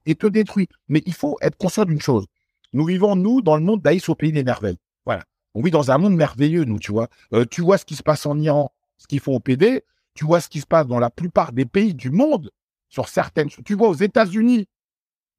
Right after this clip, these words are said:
euh, ce qu'ils font, euh, aux Noirs ou, euh, ou aux gens qui ne respectent pas la loi, c'est pas des lol, en fait, tu vois. Nous, on est dans une société où on peut tout dire. Regarde, tu gifles le président, mais il, bon, il est, il a fait quelques mois de prison,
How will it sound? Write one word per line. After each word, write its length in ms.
euh, 140
ce 120
qu'ils 160
font, 300
euh, 120
aux 120
Noirs 380
ou, 160
euh, 60
ou 120
aux 60
gens 160
qui 160
ne 60
respectent 480
pas 160
la 100
loi, 240
c'est 200
pas 240
des 140
lol, 260
en 60
fait, 260
tu 100
vois. 160
Nous, 260
on 80
est 40
dans 120
une 120
société 600
où 260
on 100
peut 200
tout 220
dire. 200
Regarde, 300
tu 120
gifles 260
le 60
président, 560
mais 100
il, 200
bon, 140
il 140
est, 140
il 80
a 60
fait 100
quelques 240
mois 140
de 40
prison, 320